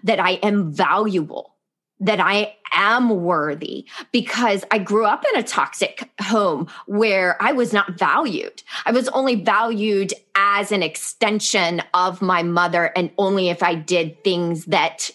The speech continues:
um, made my mother look good. So my mother's a narcissist, but you know, so you have, you have that,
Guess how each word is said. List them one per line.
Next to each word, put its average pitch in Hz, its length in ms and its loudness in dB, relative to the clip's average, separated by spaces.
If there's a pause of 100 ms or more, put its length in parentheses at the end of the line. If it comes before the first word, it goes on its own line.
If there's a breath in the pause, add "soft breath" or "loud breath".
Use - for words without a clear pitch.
(120)
um, 165 440 2
made 175 240 2
my 160 120 2
mother 151 300 0
look - 220 -8
good. - 200 -6 (120)
So - 320 -4 (160)
my 165 80 -2
mother's 156 320 -4
a 135 60 -10
narcissist, - 540 -12 (360 loud breath)
but - 140 0 (300)
you 269 140 2
know, 240 280 2
so - 480 0
you 247 220 0
have, 233 340 0 (300)
you 220 180 0
have 254 380 0
that, 202 320 0